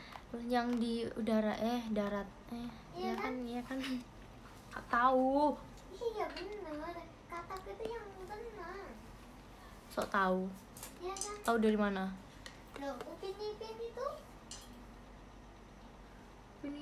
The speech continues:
Speaker 1: Ipin.
Speaker 2: Loh, Upin Ipin yang pernah pelihara itu, apa itu yang, yang itu loh, yang kecil-kecil yang bisa jadi katak, yang jadi katak lama-lama itu loh.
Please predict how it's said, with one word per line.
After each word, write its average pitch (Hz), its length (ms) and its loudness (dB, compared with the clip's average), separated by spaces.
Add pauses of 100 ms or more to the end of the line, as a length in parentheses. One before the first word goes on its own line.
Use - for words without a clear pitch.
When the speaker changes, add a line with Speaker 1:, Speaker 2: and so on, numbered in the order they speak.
(120)
Speaker 1:
Ipin. 285 320 -6 (560)
Speaker 2:
Loh, 339 200 4 (120)
Upin 427 280 4 (140)
Ipin 480 300 2
yang 466 200 2 (200)
pernah 427 400 0
pelihara 403 580 4
itu, 320 300 -6
apa 302 260 -2
itu 349 240 -6
yang, 330 240 -2 (540)
yang 339 240 -8
itu 339 180 -8
loh, 320 180 0
yang 285 200 -2
kecil-kecil 302 680 -6
yang 302 260 -2
bisa 262 200 -2
jadi 254 300 -4
katak, 247 420 -6
yang 254 200 -8 (120)
jadi 247 240 -6
katak 240 480 -4
lama-lama 240 560 -10
itu 247 260 -8
loh. 240 220 -10